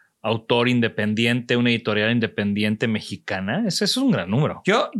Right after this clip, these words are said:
Speaker 2: como no, no hay mucha estadística al respecto, pero creo que a, a mí es un gran número, este,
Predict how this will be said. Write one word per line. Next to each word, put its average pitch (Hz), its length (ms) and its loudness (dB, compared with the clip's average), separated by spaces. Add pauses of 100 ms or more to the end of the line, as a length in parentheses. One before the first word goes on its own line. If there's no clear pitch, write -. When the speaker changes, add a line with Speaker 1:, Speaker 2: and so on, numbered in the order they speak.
(160)
Speaker 2:
como 226 220 2
no, 262 300 4
no 254 120 2
hay 277 80 4
mucha 277 240 0
estadística 226 540 0
al 214 60 0
respecto, 196 580 0
pero 185 260 2
creo 165 300 2
que 180 560 2 (640)
a, 220 260 0
a 226 40 2
mí 240 680 2
es 196 260 0
un 247 120 0
gran 220 180 2
número, 233 560 2
este, 156 960 2